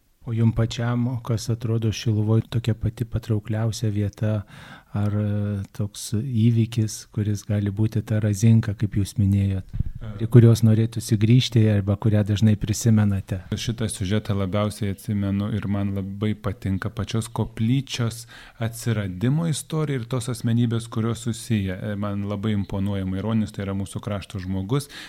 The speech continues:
Speaker 2: Tai va tas Maironio siužetas, tas Vivulskio siužetas, galų gale jo ta istorija, kaip Vivulskis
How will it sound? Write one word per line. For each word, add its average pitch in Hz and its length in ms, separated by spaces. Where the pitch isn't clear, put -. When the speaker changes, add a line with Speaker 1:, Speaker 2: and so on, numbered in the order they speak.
Speaker 2:
Tai 110 140
va 110 100
tas 117 280
Maironio 113 680
siužetas, 117 640
tas 110 240
Vivulskio 113 560
siužetas, 98 560
galų 104 300
gale 101 180
jo 104 160
ta 101 220
istorija, 107 580
kaip 98 320
Vivulskis 95 720